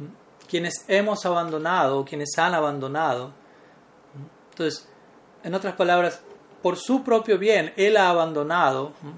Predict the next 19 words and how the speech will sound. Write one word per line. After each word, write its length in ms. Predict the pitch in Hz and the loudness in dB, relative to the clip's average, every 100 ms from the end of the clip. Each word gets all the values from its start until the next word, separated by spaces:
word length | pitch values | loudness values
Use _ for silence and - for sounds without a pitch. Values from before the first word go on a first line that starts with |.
| 160 | -14
o 80 | 139 | -12
por 200 | 151 127 | -10 -10
su 160 | 147 | -10
propia 340 | 160 175 170 147 | -4 -2 0 -2
conveniencia, 680 | 156 143 151 170 170 147 170 | -2 -2 -4 -6 -2 0 2
él 120 | 185 | 2
ha 120 | 175 | 4
abandonado. 800 | 165 151 147 143 147 160 127 139 - 143 151 - _ _ _ _ _ _ _ - | 4 2 -2 -4 -2 -2 -2 -8 -16 -18 -18 -20 _ _ _ _ _ _ _ -14
¿Qué 140 | 156 | -10
cosa? 400 | 170 170 196 190 - - - - _ _ _ - | -4 -2 -2 -4 -8 -20 -20 -20 _ _ _ -8
O 60 | |
sea, 340 | 127 165 147 - | 4 4 4 0
él 120 | 170 | -2
nos 140 | 185 196 | 2 4
ha 40 | |
abandonado 400 | 196 180 175 180 | 4 4 4 4
a 40 | |
nosotros, 460 | 180 143 175 151 127 | 4 2 0 0 -2
básicamente, 560 | 135 147 139 135 123 | -4 -2 -4 -4 -8